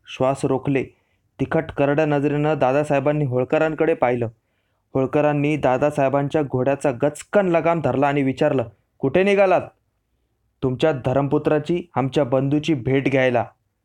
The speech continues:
"मी जाऊ देणार नाही." "का?" "तो आता एकटा आहे, माझा आश्रित आहे.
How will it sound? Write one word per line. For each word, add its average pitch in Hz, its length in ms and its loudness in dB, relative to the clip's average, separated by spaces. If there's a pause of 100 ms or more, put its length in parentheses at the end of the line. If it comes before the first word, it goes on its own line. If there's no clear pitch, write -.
(320)
"मी 135 120 0
जाऊ 131 260 2
देणार 151 320 2
नाही." 147 340 0 (480)
"का?" 180 200 4 (880)
"तो 135 60 2
आता 135 280 4
एकटा 139 340 0
आहे, 156 340 2 (120)
माझा 127 300 2
आश्रित 151 380 0
आहे. 120 300 -2